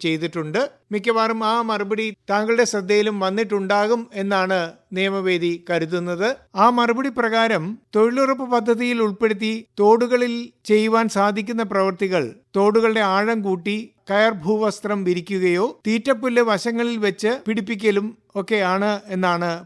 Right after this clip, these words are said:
പഞ്ചായത്ത് പറഞ്ഞിരിക്കുന്നത്. നിലവിലെ അവസ്ഥയിൽ തോടിന് ചിറ കെട്ടുന്ന പദ്ധതി പഞ്ചായത്തിന് ഇതിനുള്ള സാമ്പത്തിക ശേഷി വളരെ കുറവാണ് എന്നുകൂടി കത്തിൽ സൂചിപ്പിച്ചിട്ടുണ്ട്. വാർഷിക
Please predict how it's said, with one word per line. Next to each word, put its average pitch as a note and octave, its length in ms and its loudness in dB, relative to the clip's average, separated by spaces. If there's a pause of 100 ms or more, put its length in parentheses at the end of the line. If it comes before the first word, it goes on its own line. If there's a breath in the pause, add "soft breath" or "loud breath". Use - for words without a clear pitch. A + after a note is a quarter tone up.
പഞ്ചായത്ത് E3+ 500 0 (220)
പറഞ്ഞിരിക്കുന്നത്. E3+ 640 -2 (360)
നിലവിലെ A#3+ 420 4 (100)
അവസ്ഥയിൽ A3 480 0 (200)
തോടിന് A3 400 0 (100)
ചിറ G#3 140 -2 (120)
കെട്ടുന്ന G3 320 -4 (360)
പദ്ധതി F#3+ 400 0 (240)
പഞ്ചായത്തിന് A3 680 2 (280)
ഇതിനുള്ള G#3+ 320 0 (120)
സാമ്പത്തിക G3 480 -2 (120)
ശേഷി F#3+ 320 0 (220)
വളരെ F#3 360 0
കുറവാണ് F#3+ 600 0 (260)
എന്നുകൂടി F3 440 0 (160)
കത്തിൽ E3 280 -2 (200)
സൂചിപ്പിച്ചിട്ടുണ്ട്. D#3+ 800 -4 (300)
വാർഷിക A#3+ 420 2